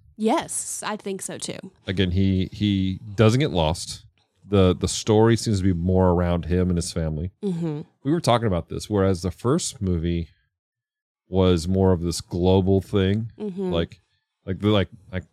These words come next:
Speaker 2: global implications, which this one did too, but it was focused so heavily around Jack and his
Speaker 1: Mm-hmm.
Speaker 2: family right there.
Speaker 1: Well, and if you think about it, about the time frame that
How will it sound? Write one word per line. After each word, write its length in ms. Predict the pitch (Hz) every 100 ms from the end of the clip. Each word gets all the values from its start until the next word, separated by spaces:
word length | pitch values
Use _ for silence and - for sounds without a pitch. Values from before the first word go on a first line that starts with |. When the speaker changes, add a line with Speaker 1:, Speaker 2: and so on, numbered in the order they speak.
| -
Speaker 2:
global 320 | 123 123 123
implications, 640 | 104 98 101 90 82 -
which 220 | 110 - - _ -
this 180 | 151 -
one 180 | 131
did 340 | 131 226 131 -
too, 460 | - - 214 87 87 _ _ _ _
but 120 | 117 110
it 20 |
was 180 | 104 -
focused 540 | - 165 180 110 -
so 240 | - 131 147
heavily 280 | 127 110
around 420 | 101 92 90 87 73
Jack 560 | 85 90 135 - - _ _ -
and 180 | 214
his 220 | 95 90 -
Speaker 1:
Mm-hmm. 140 | -
Speaker 2:
family 480 | 127 135 104 82 92
right 340 | 73 82 117 -
there. 300 | - 95 76 - - _ - - _
Speaker 1:
Well, 380 | 269 285 262 - _ 254
and 120 | 254
if 160 | 254 254
you 100 | 226
think 280 | 254 277
about 340 | 285 175 156 151
it, 120 | 156 -
about 300 | 196 262 359
the 80 |
time 360 | 320 180 170 180
frame 380 | - 175 175 170
that 160 | 151